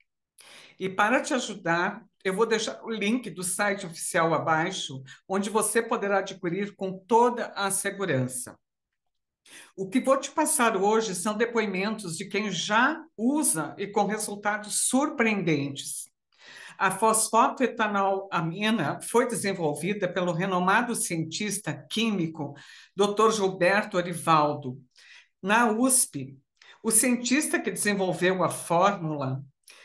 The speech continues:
em mil novecentos e oitenta e distribuía à população que desejasse. E essa substância passou a ser produzida em laboratório de forma sintética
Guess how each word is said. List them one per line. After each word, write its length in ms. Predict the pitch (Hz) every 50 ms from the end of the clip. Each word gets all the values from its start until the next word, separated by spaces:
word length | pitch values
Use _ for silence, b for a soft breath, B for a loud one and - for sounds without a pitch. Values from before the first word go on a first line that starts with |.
| B B B B B -
em 200 | 208 190 175 175
mil 280 | 190 214 233 247 277 254
novecentos 760 | 214 190 185 190 - - - 190 190 190 185 - 160 131 -
e 40 | 156
oitenta 840 | 151 143 - - - 170 180 190 202 220 220 - - 151 - -
e 100 | - 208
distribuía 920 | 202 208 226 - - - 190 196 185 180 170 165 160 170 196 220 226 202 175
à 180 | - 190 180
população 720 | 175 185 190 185 - 196 185 170 151 - - - 190 185
que 80 | 180 -
desejasse. 920 | - 190 175 - 202 180 - - 160 151 139 131 131 - - - - - - _ _ _ _ _ B B B B B B
E 140 | - 202 196
essa 260 | 208 233 240 302 302
substância 720 | - - 285 233 233 - - - - 196 202 208 208 - 214
passou 340 | - 202 196 - - - -
a 40 |
ser 160 | - - 226 214
produzida 640 | - 196 190 180 180 151 131 - 202 202 190 185
em 20 | 185
laboratório 840 | 180 180 170 165 170 165 165 156 151 - - 180 175 185 185 175 160
de 180 | 160 - - -
forma 240 | 196 185 190 190
sintética 920 | 175 - - - 160 151 160 170 180 185 202 196 202 - - 165 151 B